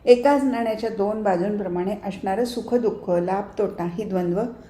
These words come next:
कधीच सुट्टी किंवा स्वतंत्र होत नाहीत. ती दोन्ही एकत्र मिळतात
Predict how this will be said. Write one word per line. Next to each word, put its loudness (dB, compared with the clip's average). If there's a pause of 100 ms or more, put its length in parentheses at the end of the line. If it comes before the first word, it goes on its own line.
(100)
कधीच 6
सुट्टी -2
किंवा -4
स्वतंत्र 0
होत -2
नाहीत. -2 (400)
ती 2
दोन्ही 6
एकत्र 4
मिळतात 2